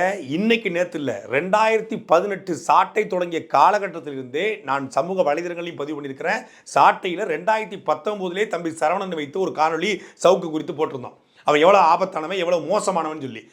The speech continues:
அதே போல, அஹ், நிறைய பேர் சொன்னாங்க, ஜி ஸ்கொயருக்கு வந்து ஆதரவு மனநிலை என்னைக்கு வந்து சாட்டை எடுத்ததோ அப்பதான் வந்து சவுக்கு அடிக்க ஆரம்பிச்சாருன்னு. நான் சவுக்கு வந்து ஜி ஸ்கொயருக்கு அடிக்கல,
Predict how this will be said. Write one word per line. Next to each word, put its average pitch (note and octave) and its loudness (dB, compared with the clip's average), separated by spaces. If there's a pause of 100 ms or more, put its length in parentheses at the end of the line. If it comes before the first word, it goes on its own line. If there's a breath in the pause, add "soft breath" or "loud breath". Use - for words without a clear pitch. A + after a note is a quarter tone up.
(280 loud breath)
அதே G3 8
போல, F#3 4 (680 soft breath)
அஹ், D3 2
நிறைய F#3 0
பேர் G3 0
சொன்னாங்க, D#3+ -4
ஜி C3 -2
ஸ்கொயருக்கு G3+ 0
வந்து D#3+ -2 (120)
ஆதரவு F3+ 2
மனநிலை D3 -6 (140)
என்னைக்கு D3 -6
வந்து C#3+ -6
சாட்டை C#3 0
எடுத்ததோ C3+ 0 (420 loud breath)
அப்பதான் F#3+ 4
வந்து E3+ -6
சவுக்கு E3 -4
அடிக்க C#3 -4
ஆரம்பிச்சாருன்னு. B2 -8
நான் C#3 -2
சவுக்கு F#3 0
வந்து E3 -4
ஜி D#3 -8
ஸ்கொயருக்கு E3+ 0
அடிக்கல, C3+ -6